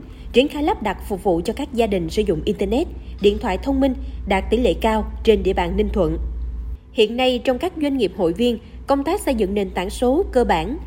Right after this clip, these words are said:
để thực hiện gửi nhận văn bản điện tử, kết nối, chia sẻ dữ liệu giữa doanh nghiệp và cơ quan nhà nước đang dần được khuyến khích và triển khai đồng bộ. Tuy nhiên, bên cạnh những vấn đề đạt được, việc áp dụng chuyển đổi số trong doanh nghiệp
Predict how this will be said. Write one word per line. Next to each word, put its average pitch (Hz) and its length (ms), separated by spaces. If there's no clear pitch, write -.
để 190 280
thực 190 140
hiện 170 400
gửi 185 220
nhận 202 300
văn 262 160
bản 196 160
điện 170 220
tử, 170 260
kết 359 180
nối, 285 360
chia 277 140
sẻ 220 120
dữ 202 220
liệu 175 360
giữa 180 140
doanh 254 200
nghiệp 190 200
và 185 140
cơ 240 260
quan 240 180
nhà 180 140
nước 262 240
đang 233 220
dần 180 180
được 165 160
khuyến 262 160
khích 370 180
và 175 80
triển 180 220
khai 226 160
đồng 170 180
bộ. 156 240
Tuy 277 100
nhiên, 254 320
bên 233 160
cạnh 185 260
những 185 200
vấn 339 160
đề 220 120
đạt 170 180
được, 185 200
việc 240 200
áp 311 200
dụng 202 220
chuyển 196 200
đổi 190 140
số 262 340
trong 226 220
doanh 262 160
nghiệp 208 180